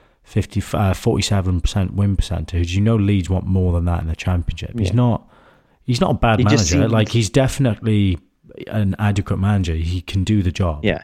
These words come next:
Speaker 1: But, and to be honest, like, he was a great captain for Swansea, so it doesn't surprise me. But yeah, moving
Speaker 2: Well,
Speaker 1: on.
Speaker 2: we've
Speaker 1: What's the
Speaker 2: got a
Speaker 1: next
Speaker 2: bit
Speaker 1: tweet?
Speaker 2: of,
Speaker 1: I don't wanna fucking
Speaker 2: bit of
Speaker 1: talk about it
Speaker 2: good,
Speaker 1: too much.
Speaker 2: good news. Uh, a nice, nice story on the tweet to the week.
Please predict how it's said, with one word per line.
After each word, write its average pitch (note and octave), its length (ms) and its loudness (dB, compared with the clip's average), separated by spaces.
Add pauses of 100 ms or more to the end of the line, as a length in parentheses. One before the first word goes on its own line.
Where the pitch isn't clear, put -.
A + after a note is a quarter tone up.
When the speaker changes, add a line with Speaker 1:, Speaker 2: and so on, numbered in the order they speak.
Speaker 1:
But, G#2+ 180 0
and G#2 280 0
to A2 120 0
be A2 120 2
honest, G#2+ 380 0
like, F2 200 -2
he G2+ 120 0
was F2+ 120 0
a F2+ 60 0
great G2 280 -2
captain - 380 -2
for - 100 0
Swansea, G2 440 0
so F2+ 360 0 (640)
it - 160 -4
doesn't G2 300 2
surprise F2 460 0
me. D#2 220 -2 (920)
But F#2 140 0
yeah, G2 160 2
moving A#2+ 140 4
Speaker 2:
Well, A#2 80 4
Speaker 1:
on. A2+ 40 4
Speaker 2:
we've G2+ 80 2
Speaker 1:
What's A#2 120 4
the C#3 60 4
Speaker 2:
got C3+ 60 6
a - 40 4
Speaker 1:
next - 100 -4
Speaker 2:
bit B2+ 60 2
Speaker 1:
tweet? A2+ 160 4
Speaker 2:
of, F#2 60 2
Speaker 1:
I A#2+ 40 4
don't B2 120 4
wanna G#2+ 180 4
fucking F#2+ 360 -4
Speaker 2:
bit - 100 2
of B2 40 -2
Speaker 1:
talk F#2+ 200 0
about F#2 140 2
it E2+ 60 0
Speaker 2:
good, B2 240 2
Speaker 1:
too D#2 60 -6
much. D#2+ 80 -8
Speaker 2:
good C3+ 220 2
news. A2 760 0 (580)
Uh, G2 400 4 (260)
a B2+ 60 4
nice, B2 520 0
nice C3+ 280 0
story G2 380 2
on G2+ 120 2
the G2 80 0
tweet G2 280 -2
to - 120 -6
the G2 80 2
week. G2 380 0